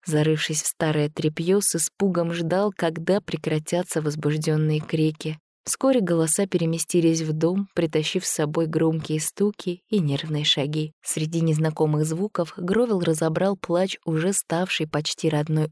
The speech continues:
особи, которую он прозвал Ма. Наверняка её обижали, но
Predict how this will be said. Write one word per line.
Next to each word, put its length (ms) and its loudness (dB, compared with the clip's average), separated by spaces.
особи, 540 0
которую 420 0
он 80 -2
прозвал 540 -4
Ма. 280 -2
Наверняка 540 0
её 280 0
обижали, 520 0
но 320 -4